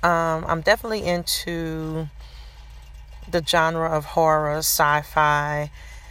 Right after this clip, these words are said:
um, any type of action, mystery. Not a real big fan of romance, um, but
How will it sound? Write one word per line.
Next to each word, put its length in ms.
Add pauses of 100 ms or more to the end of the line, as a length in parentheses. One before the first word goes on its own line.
(280)
um, 400 (100)
any 180
type 300
of 80
action, 720
mystery. 720 (400)
Not 400
a 40
real 320
big 300
fan 680 (140)
of 640
romance, 880 (560)
um, 560 (1200)
but 280